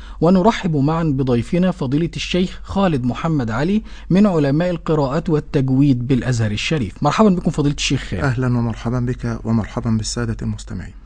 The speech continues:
Speaker 1: فضيلة الشيخ، توقفنا في حلقتنا الماضية عند الآية الثالثة من سورة البقرة، ونريد أن نستكمل شرح الآيات الكريمة.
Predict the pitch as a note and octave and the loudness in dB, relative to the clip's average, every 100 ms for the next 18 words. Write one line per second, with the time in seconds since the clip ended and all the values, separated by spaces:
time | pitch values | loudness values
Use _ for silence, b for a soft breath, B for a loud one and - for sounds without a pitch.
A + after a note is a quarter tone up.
0 | b b - F3+ C#4 C#4 F3+ - F#3+ G#3 | b b 0 4 4 2 0 -2 -2 -2
1 | - E3 D3+ - A3 A#3 F3 - F#3+ - | 0 0 0 -2 0 2 0 -2 -6 -4
2 | D3 C3 F3+ F#3 E3+ C3+ A#2 B2+ D3+ D#3 | -6 -4 -6 -2 -2 -2 0 -2 -2 -2
3 | F3+ G#3 b b b D#3 A#3 F3 D3 B2 | -2 -4 b b b 2 4 4 0 -2
4 | F3 F#3 F#3+ - G#3 - E3+ C#3 F#3+ G3 | -2 0 -2 -4 -6 -2 -2 -2 -2 -2
5 | G3 - - E3 F3+ - F#3 D#3 D3 A#2+ | -2 -4 -6 -2 -2 -2 -6 -4 -4 -6
6 | G#2+ - F2 b b b D3 F3 F3+ A#3 | -6 -10 -14 b b b 2 4 4 4
7 | G3 F3+ F3 D#3+ D#3 - F3 F3 F3+ F3 | 2 0 0 2 0 -4 -6 -4 -4 -2
8 | F3+ E3+ - F3+ F3+ - - D3 C3 D3 | -2 -4 -6 -6 -6 -8 -6 -6 -4 -4
9 | C3+ F3+ - D#3+ D#3 C3 F#3+ F3+ A3 | -2 -2 -4 -4 -4 0 2 2 2